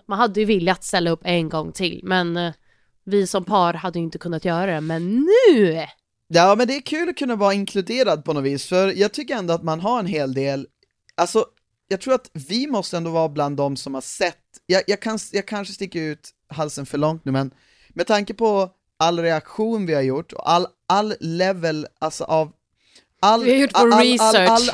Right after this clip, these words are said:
Speaker 2: analysering vi har gjort,
Speaker 1: <laughs>
Speaker 2: så tror jag kanske vi är bland de som har sett mest P H.
Speaker 1: Ja, men verkligen.
Speaker 2: Eh, och sen så finns det säkert någon där ute som har sett mycket mer än vad vi gör, men
Speaker 1: Ja.
Speaker 2: men med tanke på att vi också, eh, alltså, om,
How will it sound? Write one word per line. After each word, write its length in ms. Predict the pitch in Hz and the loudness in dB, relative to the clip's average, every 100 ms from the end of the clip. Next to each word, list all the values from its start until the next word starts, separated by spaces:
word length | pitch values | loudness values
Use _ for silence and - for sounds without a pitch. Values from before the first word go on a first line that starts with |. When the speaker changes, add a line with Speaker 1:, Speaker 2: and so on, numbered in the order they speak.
| 233 | 0
Speaker 2:
analysering 960 | 226 220 202 196 - 262 302 156 139 | 2 0 -2 -4 -2 -2 0 0 0
vi 60 | 131 | -2
har 100 | 127 | 0
gjort, 220 | 127 151 277 285 | 0 -2 -4 -6
Speaker 1:
<laughs> 220 | 254 220 202 | -6 -10 -6
Speaker 2:
så 120 | 180 | 0
tror 160 | 226 | 0
jag 100 | 226 | 0
kanske 280 | 220 175 170 | -2 -4 -4
vi 180 | 156 185 | -2 2
är 160 | 190 170 | 2 0
bland 200 | 147 147 | -2 -2
de 180 | 147 | -4
som 120 | 139 147 | -6 -10
har 80 | |
sett 340 | 143 - 180 135 | -8 -6 -6 -8
mest 640 | 143 156 139 - - - | -8 -8 -8 -12 -18 -12
P 220 | 165 143 | -8 -6
H. 240 | 139 160 - - - - | -4 -4 -4 -12 -20 -10
Speaker 1:
Ja, 100 | 233 | -6
men 160 | 226 | -2
verkligen. 720 | 208 170 139 135 - 190 175 | 0 0 0 0 -2 -2 -2
Speaker 2:
Eh, 60 | 170 | 0
och 120 | 185 | 2
sen 140 | 220 202 | 0 -4
så 120 | 180 | -6
finns 200 | 185 165 | -6 -6
det 40 | |
säkert 220 | 175 - | -6 -6
någon 200 | 165 160 | -4 -2
där 80 | 151 | -2
ute 180 | 147 135 | -4 -6
som 140 | - 139 | -12 -10
har 40 | |
sett 180 | 135 - | -10 -10
mycket 240 | 135 131 | -10 -8
mer 120 | 127 | -6
än 60 | 123 | -6
vad 80 | 131 | -4
vi 80 | 165 | -2
gör, 180 | 131 | -4
men 180 | 156 208 | -2 -2
Speaker 1:
Ja. 260 | 185 185 - _ _ _ _ | -2 -4 -12 _ _ _ _
Speaker 2:
men 220 | 160 175 185 | -4 -2 0
med 140 | 190 | -2
tanke 260 | 202 190 226 | -4 -4 -2
på 80 | |
att 80 | 247 | -2
vi 140 | 208 208 | -2 -4
också, 380 | 196 - - 233 226 _ - | -4 -6 0 4 4 _ -4
eh, 320 | 170 160 160 160 - | 0 2 0 -6 -8
alltså, 260 | 165 214 - | 0 0 -2
om, 320 | _ - 202 | _ -6 -6